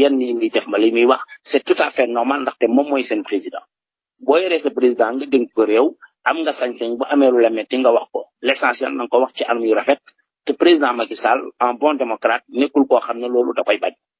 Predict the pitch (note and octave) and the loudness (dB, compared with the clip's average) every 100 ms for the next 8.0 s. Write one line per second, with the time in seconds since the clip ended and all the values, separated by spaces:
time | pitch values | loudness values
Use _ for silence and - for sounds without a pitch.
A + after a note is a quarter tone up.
0 | _ _ _ _ - - C#3+ - A#2 G3 | _ _ _ _ -8 -2 0 0 -2 -6
1 | _ _ _ _ - C#3 C#3 A#2+ C#3+ D#3+ | _ _ _ _ -2 0 -2 -2 0 4
2 | F3+ C#3+ D#3+ C#3+ D3+ - - - C#3 - | 2 2 -2 4 4 2 -10 -8 -6 0
3 | C3 A#2+ A2 C#3+ C3 - C3 - C3 B2+ | 0 -2 -2 2 2 0 -6 0 2 2
4 | A#2 G#2+ G#2+ C3 - G2+ - - - C#3 | 0 0 0 0 -4 -6 -8 -4 -2 -2
5 | C3+ C3 A#2+ G2+ E2+ _ _ _ - - | -2 -4 -6 -6 -12 _ _ _ -20 2
6 | C3+ C#3 C3+ B2 - B2 A#2+ B2+ B2 A2 | 4 4 2 -4 -2 0 0 2 4 4
7 | A2 G#2+ G#2+ A#2 C3+ B2+ A2 A2 A2 | 2 -4 -2 -2 0 -2 -2 -6 -8